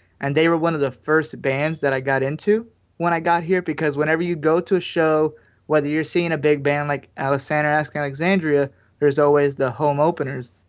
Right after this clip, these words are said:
And they would be one of the ones you would constantly see on the bill. And they just disappeared. I don't know what <laughs> happened. So I hope to see 'em again soon. I don't, I haven't heard anything from 'em. I'm assuming they're just done.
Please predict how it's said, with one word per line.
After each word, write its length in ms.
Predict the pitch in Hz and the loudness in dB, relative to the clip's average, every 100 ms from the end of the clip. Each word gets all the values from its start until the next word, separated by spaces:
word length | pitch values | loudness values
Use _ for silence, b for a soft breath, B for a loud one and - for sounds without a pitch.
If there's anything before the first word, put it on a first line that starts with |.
| _ | _
And 240 | 151 143 | -6 0
they 120 | 165 180 | 4 6
would 160 | 180 | 4
be 120 | 156 165 | 4 0
one 200 | 156 160 | 0 0
of 60 | |
the 100 | 156 | 0
ones 300 | 147 156 156 | 0 -2 -2
you 80 | 151 | -2
would 140 | 143 | -2
constantly 640 | - - 175 180 - 147 143 | -4 -2 -2 -2 -6 -6 -6
see 160 | - | -4
on 120 | 156 131 | -4 -4
the 80 | |
bill. 380 | 127 185 160 - _ _ _ _ | -2 0 0 -2 _ _ _ _
And 220 | 156 151 | -4 0
they 140 | 147 143 | 2 2
just 340 | 254 - - _ _ _ - | 0 -6 -14 _ _ _ -6
disappeared. 520 | 151 147 147 190 233 - | -2 -2 0 2 0 -2
I 60 | 139 | -4
don't 100 | 139 | 0
know 100 | 139 | 0
what 140 | 160 | 2
<laughs> 120 | 170 | 0
happened. 280 | 202 - 147 b b b b _ - | 0 -2 -4 b b b b _ -8
So 300 | - 147 143 | 0 4 4
I 100 | 139 | 2
hope 240 | 147 160 | -2 -6
to 60 | 143 | -12
see 180 | - 170 | -4 -2
'em 120 | 160 | -2
again 260 | 156 170 | -4 -4
soon. 340 | 170 147 135 131 | -6 -4 -4 -6
I 200 | 131 139 | -4 -2
don't, 180 | 143 139 | -2 0
I 240 | 135 135 | -2 -2
haven't 300 | 127 156 151 | -2 -2 -2
heard 200 | 156 156 | -2 0
anything 360 | 156 156 156 151 | 0 -2 -6 -8
from 320 | - 151 165 | -4 -4 -2
'em. 160 | 170 139 | -4 -2
I'm 220 | 135 135 | -4 -4
assuming 460 | 127 147 147 147 | -6 -6 -4 -4
they're 240 | 139 143 139 | 0 0 0
just 260 | 135 - | -4 -4
done. 320 | 139 160 143 | -2 0 -2